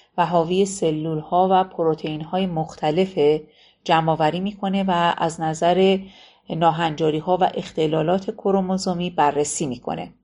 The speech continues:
احتمال سقط جنین در این تست وجود داره. بنابراین فقط مادرانی که دارای خطر قابل توجهی برای بیماری‌های ژنتیکی هستن و نتایج آزمایشات غربالگریشون غیر طبیعیه،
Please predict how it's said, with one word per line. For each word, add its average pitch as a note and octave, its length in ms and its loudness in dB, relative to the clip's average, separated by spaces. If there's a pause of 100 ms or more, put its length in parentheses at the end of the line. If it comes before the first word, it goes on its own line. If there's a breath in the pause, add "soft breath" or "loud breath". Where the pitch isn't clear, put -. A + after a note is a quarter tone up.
(720 soft breath)
احتمال A3+ 480 0
سقط F#3 400 -2
جنین E3+ 400 -4
در D#3+ 160 2
این E3+ 160 -4
تست - 440 -6
وجود D#3+ 300 -4
داره. - 360 -2 (300)
بنابراین F#3 440 4
فقط E3 460 -4 (460 soft breath)
مادرانی E3+ 520 2
که G3 120 -8
دارای E3 360 -2
خطر F3+ 460 -6
قابل D3+ 460 -2
توجهی D3+ 760 -4
برای C#3+ 320 4
بیماری‌های D3 560 -6
ژنتیکی D3 600 -8
هستن D3+ 520 -4 (540 loud breath)
و F3 100 2
نتایج E3+ 480 0 (120)
آزمایشات E3 840 -4 (180)
غربالگریشون E3 1000 -2 (320 loud breath)
غیر G3 280 4
طبیعیه، D#3 920 2